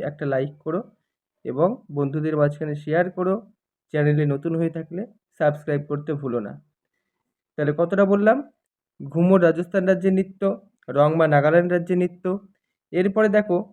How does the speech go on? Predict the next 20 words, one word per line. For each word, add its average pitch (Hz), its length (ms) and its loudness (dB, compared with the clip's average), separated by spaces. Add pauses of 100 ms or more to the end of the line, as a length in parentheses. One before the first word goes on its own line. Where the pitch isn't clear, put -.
(120)
ওড়িশি 214 540 0
উড়িষ্যা 180 320 -2
রাজ্যের 190 300 0
নৃত্য, 196 260 -2 (600)
পন্থী 190 420 2
ছত্তিশগড় 180 600 -2
রাজ্যের 185 260 -2
নৃত্য, 180 280 -4 (640)
কত্থক 185 460 -2 (340)
ও 160 160 0
ঝোড়া 151 380 2 (360)
এই 156 120 -4
দুটো 180 280 -4
উত্তরপ্রদেশ 190 560 -6
রাজ্যের 135 260 -4
নৃত্য। 127 260 -8 (160)
কত্থক 147 400 -4
ও 165 80 0
ঝোড়া 147 260 0
কোথাকার? 165 440 -2